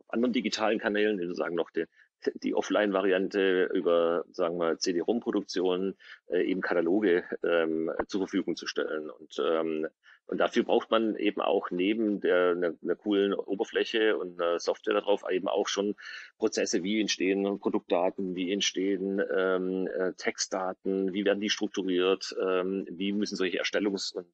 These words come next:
Produktionsprozesse dahinter aussehen, ähm, eben aber auch, wie, wie entstehen dann, ähm, Bestellprozesse, Orderprozesse, ähm, und, und Ähnliches. Und als dann das Internet kam, haben wir diese Idee sehr, sehr schnell, ähm,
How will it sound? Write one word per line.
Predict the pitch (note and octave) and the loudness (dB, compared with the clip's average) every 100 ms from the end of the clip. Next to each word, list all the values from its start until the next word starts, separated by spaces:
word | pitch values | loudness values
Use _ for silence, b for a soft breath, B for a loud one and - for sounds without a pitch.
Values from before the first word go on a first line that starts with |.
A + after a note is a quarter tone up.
| _ | _
Produktionsprozesse | G#2 G2 F#2+ A2 - G#2+ F#2 F#2+ G#2 | -2 0 0 -2 -2 -2 0 0 0
dahinter | E2+ G2 - G2+ | 0 -4 -4 0
aussehen, | G2+ - F#2 F#2 F#2 - B B - | 0 0 0 0 -2 -8 B B -2
ähm, | F#2+ F2+ F#2 - - _ - - | 0 2 -2 -4 -10 _ -6 -2
eben | G2+ G#2 | 0 0
aber | - | 2
auch, | D#2+ | 0
wie, | - G2+ - - - - | 0 -4 -4 -8 -8 -6
wie | - G2 G2 | -6 -2 -2
entstehen | G2 F#2 F#2+ G2+ | -2 -2 0 0
dann, | F#2+ G2 - | 0 -2 -2
ähm, | F#2+ F2+ F2 | -2 -2 -2
Bestellprozesse, | - - G2 - F#2 E2+ E2 - - | -2 0 0 0 -2 0 0 -2 0
Orderprozesse, | F2+ - E2+ - D#2+ E2 E2 E2+ E2 - | -2 0 -2 -2 -2 0 2 2 -2 -6
ähm, | F2+ E2+ E2+ | -2 -2 -2
und, | E2 F2 | -6 -6
und | F2+ | -6
Ähnliches. | E2+ F2+ A2 B2 - B B B B _ | -4 -2 -2 -2 -4 B B B B _
Und | G#2+ G2+ | -2 0
als | G2+ | 0
dann | A2+ | 2
das | G#2 | 2
Internet | A#2+ B2 C#3+ - | 0 0 0 0
kam, | C#3+ B2+ C#3 A#2+ | 0 2 2 2
haben | A2 | 0
wir | A2 G2+ | 2 2
diese | E2+ F#2+ F#2+ | 2 -2 -2
Idee | - - E2+ B2+ C3+ A#2 | -2 -2 -2 0 0 0
sehr, | F#2 G#2 C3 | 0 -2 0
sehr | A2 | -2
schnell, | - F#2+ G2 B2 C3+ C3+ - - | -2 -2 -4 -2 -4 -6 -8 -4
ähm, | G#2 G#2 G#2 | -4 -2 -4